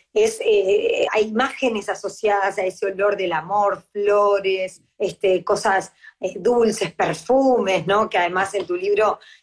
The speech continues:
repasás bien toda la historia del perfume, que es apasionante.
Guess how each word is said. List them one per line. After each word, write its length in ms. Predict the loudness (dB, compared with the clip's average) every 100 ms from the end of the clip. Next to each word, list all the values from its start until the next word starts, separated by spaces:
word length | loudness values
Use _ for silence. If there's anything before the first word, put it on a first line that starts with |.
| -6
repasás 600 | 0 0 0 -2 -2 -2
bien 280 | 0 0 2
toda 160 | 2
la 80 | 0
historia 400 | -2 -2 2 2
del 100 | 0
perfume, 460 | -4 -8 -4 -2 -2
que 80 | -2
es 80 |
apasionante. 720 | -4 -4 -6 -2 0 -2 -4